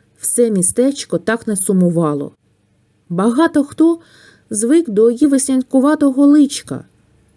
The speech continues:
що завжди дарувала всім усмішки. І майже всі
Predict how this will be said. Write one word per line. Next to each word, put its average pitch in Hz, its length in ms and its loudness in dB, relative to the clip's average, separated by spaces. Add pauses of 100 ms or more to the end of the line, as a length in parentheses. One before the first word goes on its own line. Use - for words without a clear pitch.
(160)
що 269 220 0
завжди 294 480 2
дарувала 185 640 0
всім 185 520 -2
усмішки. 151 680 -6 (800)
І 165 100 0
майже 285 400 2
всі 196 480 -2